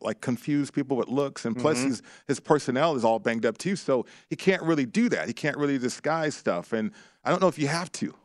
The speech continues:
Speaker 1: uh, or you have to. I don't know if Carolina, uh, is worried about that, you know, all the different looks and confusing things for the quarterback. So Carolina will have a simplified game plan, and it's all about will.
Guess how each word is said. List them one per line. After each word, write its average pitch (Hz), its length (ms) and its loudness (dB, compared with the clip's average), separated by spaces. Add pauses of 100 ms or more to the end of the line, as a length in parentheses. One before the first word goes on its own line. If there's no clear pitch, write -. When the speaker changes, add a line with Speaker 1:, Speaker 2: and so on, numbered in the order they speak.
Speaker 1:
uh, 117 140 2
or 147 180 2
you 156 120 0
have 175 200 0
to. 117 180 2
I 131 40 4
don't 151 140 -4
know 139 160 2
if 123 140 -6
Carolina, 131 560 0 (280)
uh, 117 140 2
is 120 160 0
worried 151 240 4
about 90 300 -2
that, 90 260 -2
you 120 60 -4
know, 120 180 0
all 151 180 2
the 139 80 -2
different 131 300 -2
looks 135 180 -4
and 123 80 -4
confusing 123 440 -4
things 117 200 -6
for - 80 -10
the 92 60 -8
quarterback. 113 400 -2
So 127 320 0 (680)
Carolina 165 400 2
will 139 100 2
have 131 160 0
a 113 60 0
simplified 135 500 0
game 123 180 -4
plan, 120 300 -2
and 113 80 -2
it's 110 140 -4
all 123 160 2
about 110 280 0
will. 117 360 -2